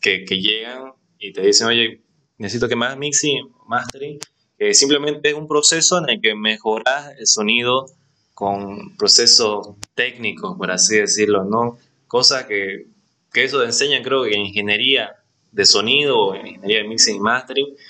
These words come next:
pero yo lo aprendí empíricamente, no sé, siento que tengo esa facultad de tener un buen oído, entonces me hablan para eso, entonces igual es un ingreso. Y estuve viviendo de eso y ya en octubre fue que hacemos nuestro segundo evento.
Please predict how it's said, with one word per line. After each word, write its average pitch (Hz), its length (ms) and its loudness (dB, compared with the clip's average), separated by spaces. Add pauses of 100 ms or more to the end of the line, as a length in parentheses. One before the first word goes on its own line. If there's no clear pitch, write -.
(300)
pero 104 160 0
yo 131 100 4
lo 160 100 2
aprendí 143 460 2
empíricamente, 131 760 -2
no 113 100 -4
sé, 139 200 6
siento 135 300 4
que 113 100 4
tengo 120 180 2
esa 120 160 -2
facultad 107 520 -2
de 101 140 -8
tener 107 240 -4
un 110 60 -2
buen 113 140 2
oído, 117 460 2 (380)
entonces 104 720 0 (880)
me 113 280 0
hablan 135 240 0
para 127 240 2
eso, 147 180 -2
entonces 123 280 2
igual 123 200 2
es 123 60 -6
un 120 120 -6
ingreso. 120 680 -2 (1000)
Y 113 680 2
estuve 165 240 2
viviendo 175 300 2
de 185 140 4
eso 190 360 6
y 135 160 2
ya 135 80 0
en 143 140 -4
octubre 175 580 4
fue 147 240 0
que 117 160 2
hacemos 123 420 2
nuestro 104 380 0
segundo 113 720 4
evento. 123 600 0